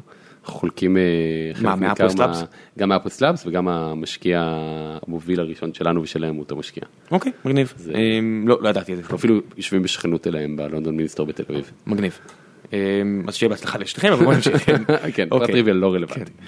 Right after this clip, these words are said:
Speaker 1: אמ, איפה היינו?
Speaker 2: איפה היינו? הנה, אם היה פה את דורון, זה פרק, אה, ראשון שמאז שדורון טס, אה,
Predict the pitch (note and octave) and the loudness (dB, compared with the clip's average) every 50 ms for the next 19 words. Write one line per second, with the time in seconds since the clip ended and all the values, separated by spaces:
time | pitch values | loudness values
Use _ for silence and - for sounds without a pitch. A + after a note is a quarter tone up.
0 | - - - - - - - - - - - - _ - _ _ - G2 F#2 F2+ | -20 -20 -20 -20 -20 -20 -20 -20 -20 -20 -20 -20 _ -20 _ _ -2 0 2 2
1 | F2+ F2 E2+ E2+ E2+ E2 E2 D#2+ D#2+ D#2+ D#2+ D#2+ - - - - - G2 G2 G2+ | 2 2 0 0 -2 -2 -2 -4 -6 -6 -8 -10 -12 -14 -20 -10 -6 -4 -4 -4
2 | F#2 - - - _ _ - - - - - _ - A#2+ - C3 A#2 G#2+ G#2 A2+ | -4 -6 -10 -18 _ _ -20 -20 -20 -20 -6 _ -2 0 2 2 2 4 2 0
3 | G#2+ - _ _ _ _ _ _ _ _ _ _ _ _ - - - _ _ - | -2 -4 _ _ _ _ _ _ _ _ _ _ _ _ -20 -20 -20 _ _ -2
4 | A#2 A#2+ A#2 B2 B2 B2 - B2 A2 A2 A2+ A#2 A#2+ A2+ G#2+ - - - A2 G#2 | 0 2 4 2 4 6 6 6 6 8 6 8 6 6 2 -2 -4 -4 -2 -2
5 | G2 G2+ - B2+ A#2 A#2+ - B2 A2 G2+ A#2 - A#2+ A2+ - A2+ G#2+ A2 - B2 | -2 2 2 2 2 4 2 2 2 2 2 2 2 2 2 2 2 2 2 4
6 | A2 A2 G#2+ A#2 A2+ A2+ B2 A#2 A#2 - - B2+ | 4 6 6 4 4 4 2 2 2 0 2 2